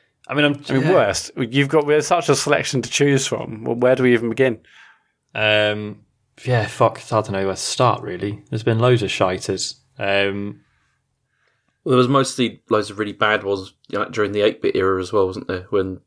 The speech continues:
Speaker 3: like, L J N and all that had those licenses for all
Speaker 1: Yeah.
Speaker 3: those, yeah,
Speaker 1: Yeah,
Speaker 3: terrible
Speaker 1: which
Speaker 3: games.
Speaker 1: presumably made them a lot of money. So fair dues. <laughs>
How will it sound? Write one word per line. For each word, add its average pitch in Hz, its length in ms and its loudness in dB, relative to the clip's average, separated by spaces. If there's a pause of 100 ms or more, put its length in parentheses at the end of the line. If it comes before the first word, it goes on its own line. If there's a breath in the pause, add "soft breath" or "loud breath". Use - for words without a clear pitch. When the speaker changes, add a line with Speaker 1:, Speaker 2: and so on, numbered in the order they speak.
(360)
Speaker 3:
like, 95 200 -2
L 101 120 4
J 101 260 2
N 95 80 0
and 92 80 -4
all 98 120 -4
that 98 200 2
had 95 160 -4
those 92 220 -2
licenses 95 540 -4
for - 60 -8
all 156 60 4
Speaker 1:
Yeah. 160 180 6
Speaker 3:
those, 143 120 4 (560)
yeah, 101 100 -2
Speaker 1:
Yeah, 139 80 2
Speaker 3:
terrible 135 240 6
Speaker 1:
which 95 160 4
Speaker 3:
games. - 120 -8
Speaker 1:
presumably 120 380 -2
made 98 200 -2
them 101 100 -8
a 101 60 -4
lot 101 160 -4
of 113 60 -8
money. 113 300 -6 (120)
So 104 340 -12 (680)
fair 107 300 -14
dues. 117 360 -4 (100)
<laughs> - 40 -20